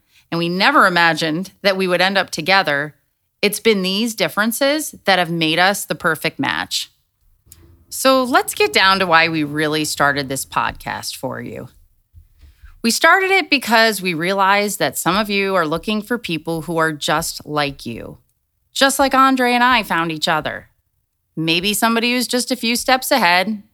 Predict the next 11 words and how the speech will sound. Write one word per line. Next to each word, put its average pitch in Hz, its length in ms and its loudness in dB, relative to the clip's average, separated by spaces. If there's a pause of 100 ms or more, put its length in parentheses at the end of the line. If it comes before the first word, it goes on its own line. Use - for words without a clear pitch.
maybe 311 280 0
behind. 185 540 2 (640)
We 254 240 0
were 320 180 0
looking 262 360 -2
for 208 160 -4
that 185 200 0
same 214 400 -4
thing, 185 360 -6
a 165 80 -6
community, 233 800 -2